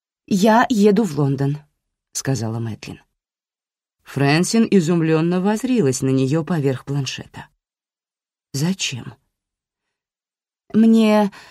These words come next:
э, надо кое-чем заняться», — ответила Мэтлин, широко раскрыв глаза. «Речь идет об имуществе Джонатана, о его завещании и... и»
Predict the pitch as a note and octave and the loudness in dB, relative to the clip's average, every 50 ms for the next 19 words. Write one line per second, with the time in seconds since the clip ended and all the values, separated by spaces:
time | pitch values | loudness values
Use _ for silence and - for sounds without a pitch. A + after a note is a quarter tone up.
0 | - - - - - _ _ _ _ - - G3 G3 F#3+ F#3 F#3 F#3 F#3+ G3 F#3+ | -20 -20 -20 -20 -20 _ _ _ _ -2 2 2 4 4 4 2 2 0 0 -2
1 | F#3 F#3 - _ _ _ _ _ _ _ _ - - A#3+ A#3+ A#3+ G3+ A#3+ A3+ - | -6 -10 -18 _ _ _ _ _ _ _ _ -2 2 4 4 4 4 2 0 2
2 | A#3 A3+ G#3+ - A3+ G#3+ G3+ F#3 G3+ G3+ F#3 D#3+ C#3 B2+ - - - E3 D3+ _ | 0 0 2 0 0 0 0 2 2 0 0 0 -2 -6 -8 -10 -10 -10 -10 _
3 | _ _ _ _ _ _ _ _ _ - - C3+ C3 B2+ G#2+ A2+ A2 - A2+ A2+ | _ _ _ _ _ _ _ _ _ -8 -8 -6 -6 -6 -8 -8 -8 -6 -6 -6
4 | A#2+ B2 B2 C3 C3 C#3+ D3 C#3 D#3 F3 F3 D#3 - D#3 C#3+ C3+ C3 C3+ C#3 C#3 | -4 -2 -2 -2 -2 -2 -2 -2 -2 -2 -2 -2 -2 -2 -2 -2 -4 -4 -4 -4
5 | C#3 C#3 C#3 - - C#3 C3+ A#2+ A#2+ C#3 D#3 D3+ D3 - - - - _ _ _ | -4 -4 -6 -6 -4 -6 -4 -4 -6 -8 -8 -8 -10 -12 -16 -16 -18 _ _ _
6 | _ _ _ _ _ _ _ _ _ _ _ _ _ _ _ _ _ _ _ - | _ _ _ _ _ _ _ _ _ _ _ _ _ _ _ _ _ _ _ 0
7 | G3+ A3+ A#3+ A3+ G#3 - A3+ F#3+ A3+ A3+ G#3+ - - G#3 F3+ G#3 G#3 G#3 G#3 G3+ | 2 4 4 4 4 4 4 4 4 4 4 2 0 2 4 4 4 4 4 2
8 | - - G#3+ G3+ - A3+ G#3 F3+ G#3 B3+ B3+ G#3 E3 D3 - D3 C#3+ C#3+ C#3+ D3 | 2 0 -2 -2 -2 -2 -2 0 0 0 2 2 0 0 -2 -2 -2 -2 -4 -6
9 | - _ _ _ _ _ _ _ _ _ _ _ _ _ _ _ - F#3 F3+ F3 | -12 _ _ _ _ _ _ _ _ _ _ _ _ _ _ _ -2 -2 0 0
10 | F3 F#3 F#3+ G3+ G3+ F3+ F3+ G3+ G3 G3 - - C4 C4 B3+ A3+ G3+ F3+ F3 D#3+ | 2 2 2 2 2 2 2 0 0 0 0 0 2 2 4 4 2 2 0 0
11 | - G3+ G3 G3 G3 F#3+ - _ _ _ _ _ _ _ _ _ _ _ _ _ | 0 0 2 2 2 0 -4 _ _ _ _ _ _ _ _ _ _ _ _ _
12 | _ _ - - A#3+ A#3 A#3 A#3 A#3 A#3 A3+ | _ _ -4 -2 0 2 2 2 2 0 0